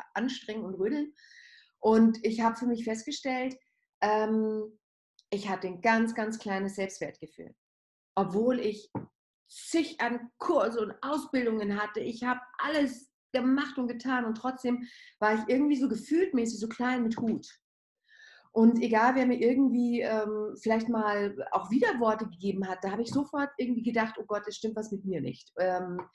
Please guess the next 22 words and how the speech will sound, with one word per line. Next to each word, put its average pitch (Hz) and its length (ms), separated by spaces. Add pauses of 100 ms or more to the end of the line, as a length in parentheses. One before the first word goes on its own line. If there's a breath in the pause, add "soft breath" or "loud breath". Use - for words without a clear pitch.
(400 loud breath)
ich, 226 400
ich, - 140
ich 226 160
hab, 254 200
ich 233 120
hab 254 100
mich 262 120
nicht 254 140
gut 233 140 (100)
vorbereitet. 175 600
Ich 208 180
bin, 240 420 (140)
ähm, 220 400 (220 loud breath)
da 226 60
hätte 262 200
ich 240 80
wohl 262 120
ein 247 60
bisschen 247 300
mehr 262 220
wissen 185 260
müssen. 156 380